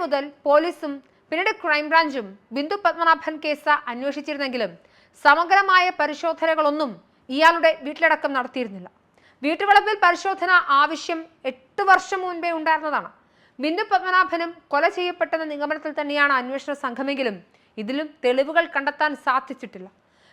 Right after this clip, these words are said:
മൂന്നര മാസത്തെ അന്വേഷണത്തിലാണ് കോട്ടയം ക്രൈംബ്രാഞ്ച് ജൈനമ്മ കേസിൽ നിർണായക തെളിവുകളും ശേഖരിച്ചത്. എന്തായാലും സെബാസ്റ്റ്യൻ എന്ന അറുപത് കഴിഞ്ഞ ഒരാൾ ഇത്രയും അധികം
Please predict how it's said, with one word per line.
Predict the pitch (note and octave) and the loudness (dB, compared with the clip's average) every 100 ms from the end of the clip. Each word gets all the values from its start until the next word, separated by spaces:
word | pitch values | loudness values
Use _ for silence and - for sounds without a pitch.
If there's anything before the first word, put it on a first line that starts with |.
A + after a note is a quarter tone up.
| - | -6
മൂന്നര | C#4 F4+ G#4 G#4 | 0 2 2 4
മാസത്തെ | G#4 G4+ G4 | 2 0 -2
അന്വേഷണത്തിലാണ് | F4+ F4+ F#4 E4 F4 D#4+ D#4+ F4 | -2 -4 -6 0 2 4 2 0
കോട്ടയം | D4 C#4 D#4 D4+ | -2 0 -2 -2
ക്രൈംബ്രാഞ്ച് | D4 C#4+ C#4+ D#4 C4+ - _ _ _ A3 | -4 -2 0 0 0 -8 _ _ _ 0
ജൈനമ്മ | C4 D4 E4 E4+ E4+ | 4 4 2 -4 -2
കേസിൽ | D#4 D#4 C#4+ B3 | -2 -2 -4 -4
നിർണായക | B3+ C4 D#4 D#4+ E4 E4 | -6 -4 0 2 0 -2
തെളിവുകളും | D4 D4 D4 A#3 F#3 - | -2 -2 -4 -6 -8 -8
ശേഖരിച്ചത്. | G#3+ G#3 F#3 F#3 F#3+ _ _ _ A#3 | -8 -8 -14 -16 -20 _ _ _ -2
എന്തായാലും | C4 E4 F4 D#4+ | 4 4 4 -2
സെബാസ്റ്റ്യൻ | D4 D4+ E4 E4+ F4+ | 0 4 4 2 -6
എന്ന | E4 E4 C#4 A#3+ - _ A#3 | 0 0 0 -4 -18 _ 0
അറുപത് | C4 D4 E4+ F4 | 0 2 2 2
കഴിഞ്ഞ | D#4+ D#4+ D#4+ D#4 D4+ _ - | 2 2 0 -2 -4 _ 0
ഒരാൾ | C#4 D4 D4+ A#3 F#3 - _ - | 6 8 6 4 -2 -18 _ -10
ഇത്രയും | A#3+ F#4 G4 F4 | -4 -2 -2 -2
അധികം | - E4+ | -2 -4